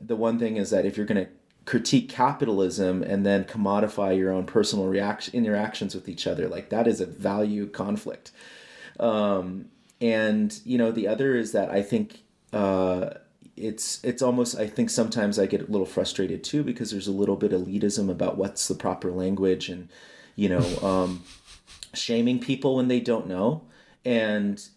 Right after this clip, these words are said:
and, you know, I think broadly, you know, when we look at how do we operate as a society, like, elitism is not a, I, I'm, I disdain academia because of the elitism. And I think I see it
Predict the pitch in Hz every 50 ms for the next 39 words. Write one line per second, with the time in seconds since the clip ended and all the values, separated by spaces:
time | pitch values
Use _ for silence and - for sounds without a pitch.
0 | _ - 120 117 113 113 110 107 - - - 117 113 113 107 104 104 107 107 -
1 | 123 98 - - 104 98 98 123 156 156 - 107 101 92 92 92 - - - 107
2 | 101 98 95 90 87 82 - - - 104 104 104 104 101 101 113 117 117 123 101
3 | - - - 104 107 113 117 110 107 101 92 95 98 98 - 107 98 92 98 92
4 | 90 - 90 82 - - 76 - - 113 147 160 135 104 92 95 101 98 - -
5 | 135 127 139 190 208 190 147 - 107 95 87 85 80 - 104 113 143 151 113 85
6 | - - - _ _ _ _ - 120 123 120 - - - 117 139 170 165 - -
7 | - - _ _ _ - 123 139 151 143 - 143 123 - - - 135 143 139 131
8 | 127 123 127 123 104 113 117 120 127 110 101 95 101 101 - 123 113 - 101 101
9 | 104 98 95 101 110 131 127 131 - - - 98 90 95 - 104 107 104 110 117
10 | - 123 123 117 104 104 101 - - - 175 175 160 131 - - -